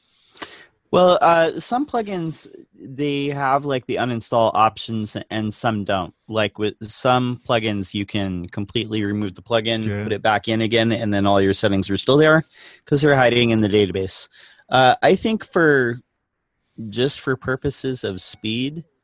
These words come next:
Speaker 1: I mean, I, I, I think having an uninstall option would be good, uh, to where you don't have a bunch of, uh, uh, orphaned or just, uh, dormant, uh, things in your database.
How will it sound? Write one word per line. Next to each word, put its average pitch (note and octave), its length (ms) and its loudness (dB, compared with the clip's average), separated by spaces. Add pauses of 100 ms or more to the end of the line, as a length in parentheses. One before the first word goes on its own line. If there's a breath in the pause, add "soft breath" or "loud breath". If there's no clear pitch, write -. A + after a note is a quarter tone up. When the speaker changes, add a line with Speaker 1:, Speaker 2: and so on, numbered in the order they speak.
(340)
Speaker 1:
I G#2+ 80 -6
mean, G2+ 500 -12 (100)
I, G#2+ 160 -16 (140)
I, A#2+ 260 -10
I A2+ 140 -6
think A2 300 -12
having G#2+ 360 -4
an F#2+ 200 -10
uninstall G2+ 520 -6
option F#2+ 720 -6
would F#2 240 -10
be F#2 140 -12
good, F#2+ 340 -8 (680)
uh, F#2 260 -8
to - 140 -14
where F#2+ 100 -4
you F#2+ 220 -8
don't G2 240 -6
have G2+ 180 -2
a F#2+ 80 -8
bunch F#2+ 320 -8
of, F#2+ 400 -10
uh, - 300 -14 (500)
uh, - 120 -16 (280)
orphaned G2 720 -6 (140)
or F#2 400 -4
just, F2+ 400 -6
uh, F2 160 -4
dormant, G2 760 -2 (580 soft breath)
uh, F2 180 -6
things G2+ 440 -4
in F#2 100 -4
your F2 120 -6
database. F2+ 760 -2